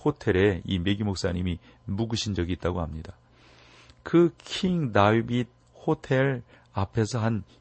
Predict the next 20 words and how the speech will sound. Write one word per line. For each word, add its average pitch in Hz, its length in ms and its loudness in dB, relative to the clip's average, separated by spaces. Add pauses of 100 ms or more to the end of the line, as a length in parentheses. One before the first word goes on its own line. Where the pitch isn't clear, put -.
(120)
유대인 117 320 2
남자와 90 560 2
대화를 90 500 2
나누셨는데 85 1040 -2 (680)
그는 180 320 2
나치 90 300 2
프로 139 240 0
소형소에서 131 960 0 (220)
생활을 110 540 0
했다고 92 420 -4
해요. 90 300 -4 (640)
나치의 135 600 2
박해에서 113 480 -2
살아남은 117 720 0 (340)
유대인 110 340 2
생존자 113 520 0
가운데 87 420 -2 (240)
한 - 220 -4
사람이셨던 92 600 0
거죠. 73 260 -12